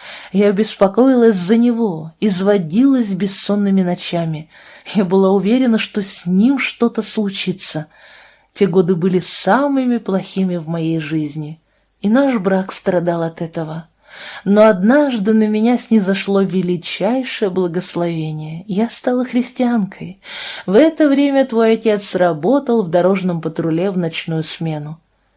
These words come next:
"Я всего этого не знала, мам". Хм, а с чего бы? Редко какая мать рассказывает своим детям о подобных вещах. Тебе было четыре,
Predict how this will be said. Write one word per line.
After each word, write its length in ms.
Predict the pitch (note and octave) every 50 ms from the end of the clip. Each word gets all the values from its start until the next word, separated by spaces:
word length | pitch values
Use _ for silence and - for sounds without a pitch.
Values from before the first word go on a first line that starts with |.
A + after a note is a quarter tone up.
| _ _ _ _ _ _ _
"Я 640 | - F#3 F3+ G3+ G3 G3+ G#3+ A3+ B3 B3 B3 A#3+ A3+
всего 380 | A#3 - - - C4+ A#3+ C4+
этого 260 | D4 D4+ D4+ D#4 D#4+ E4+
не 140 | E4+ F4
знала, 420 | D#4+ C#4 B3 B3 B3 B3+ C#4 D4+ D#4
мам". 420 | D4+ C4+ B3+ A3 F3+ D#3+ D3+ - _ _ _ _ _ _ _ _ _ _ _ _ _ -
Хм, 200 | - - F#3 D3
а 80 | E3 F#3+
с 40 | -
чего 500 | - - - D4+ D4+ C#4+ B3 G3+ E3 C3+
бы? 220 | C#3 D3 D3+ - _ _ _ _ _ - - - -
Редко 520 | G3 G3 G#3 G3+ G#3 G#3+ A3 - - C4+ B3+
какая 460 | B3+ B3 B3 B3 A#3+ A3 G#3+ G#3 G3+
мать 280 | G3 G3+ G#3 G#3 G3 G3+
рассказывает 760 | F3 F#3 F3+ - - G3 G3+ G#3 F3+ F3+ F3+ E3 F3 E3+ E3+
своим 420 | - - F3 F#3 F#3+ F#3 F3+ F3+
детям 360 | D#3 F3+ G#3+ A3 - G#3+ G3 F3
о 60 | E3+
подобных 580 | - F3 F3 D#3+ F3+ F#3 E3+ F3+ F3+ E3 -
вещах. 640 | F3+ F3+ - - - - E3 D3+ D3 D3+ - - - _ _ _ _ _ _ _ _ _ _
Тебе 280 | - - A3 A3+ E4 E4+
было 260 | D#4+ D#4 D4+ D4+ D4+
четыре, 580 | D4+ - D4 C#4 C#4+ - D4 C4+ F#3+ D3+ D3+